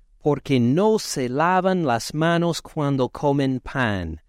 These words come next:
Hay que lavarse las manos antes de comer.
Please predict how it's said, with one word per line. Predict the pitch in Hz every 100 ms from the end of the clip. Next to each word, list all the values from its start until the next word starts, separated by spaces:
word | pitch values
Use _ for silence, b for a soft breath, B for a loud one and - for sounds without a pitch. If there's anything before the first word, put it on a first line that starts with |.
| _ _ -
Hay | 170 190 185
que | - 113
lavarse | 110 117 185 175 143
las | 110 95 -
manos | 117 160 226 226 208 - - -
antes | 208 214 185 143 139
de | 143
comer. | - - 107 165 269 254